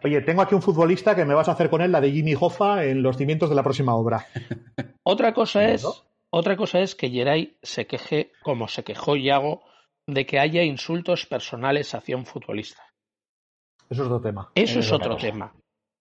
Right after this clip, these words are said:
Speaker 2: Porque él, eh, otra de las frases que dice es que es eso, que, eh, no es solo que se metan con Yago en las redes sociales, no sé qué, se ve todo, le ju-, le gusta, es algo feo, que le gusta a la jerse-, la gente meterse. Ostras, una cosa es meterse con el fútbol que se genera,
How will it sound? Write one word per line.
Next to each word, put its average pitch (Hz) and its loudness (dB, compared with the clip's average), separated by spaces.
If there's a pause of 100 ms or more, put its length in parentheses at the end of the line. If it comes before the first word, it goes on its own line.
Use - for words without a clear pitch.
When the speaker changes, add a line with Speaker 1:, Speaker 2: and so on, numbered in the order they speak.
(180)
Speaker 2:
Porque 160 2
él, 226 2
eh, 170 -2
otra 170 0
de 185 4
las 165 2
frases 170 -6
que 175 0
dice 185 0
es - -6
que 160 -6
es 156 -6
eso, 143 -8
que, 127 -4 (300)
eh, 165 0
no 208 0
es - -6
solo 247 0
que 226 -8
se 196 -6
metan 208 -2
con 175 -2
Yago 220 2
en 196 2
las 180 2
redes 196 0
sociales, 214 2
no 175 -6
sé 160 -10
qué, 202 0
se 180 -6
ve 185 -2
todo, 202 2
le 170 4
ju-, - -6
le 185 2
gusta, 196 2
es 175 -4
algo 180 0
feo, 214 2
que 180 -4
le 151 0
gusta 190 0
a - 2
la 165 2
jerse-, 180 -4
la 160 0
gente 175 -4
meterse. 165 -2 (380)
Ostras, 110 -14
una 180 0
cosa 180 2
es 151 2
meterse 135 -4
con 226 0
el 139 -2
fútbol 170 -4
que 143 -6
se 170 -8
genera, 143 0